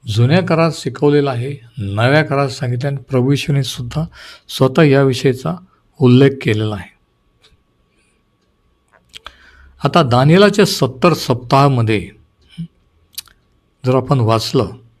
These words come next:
अ, दानिएलाचं पुस्तक, याचा नववा अध्याय आणि चोवीस ते सत्तावीस आपण बघू.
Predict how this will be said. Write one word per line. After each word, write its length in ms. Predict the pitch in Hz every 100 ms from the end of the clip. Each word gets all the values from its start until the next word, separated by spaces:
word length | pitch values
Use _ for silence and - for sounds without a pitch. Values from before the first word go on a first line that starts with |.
| _ _ _ - _ _ _ _ _ -
अ, 220 | 107 107
दानिएलाचं 600 | 104 120 139 165 170 170
पुस्तक, 340 | 151 - - 147
याचा 220 | 139 -
नववा 400 | 127 117 123 131
अध्याय 400 | 135 107 113 107 107 - -
आणि 140 | 123 131
चोवीस 520 | - 147 160 170 -
ते 80 | 165
सत्तावीस 680 | - 120 - 135 120 -
आपण 280 | 117 - 117
बघू. 260 | 110 107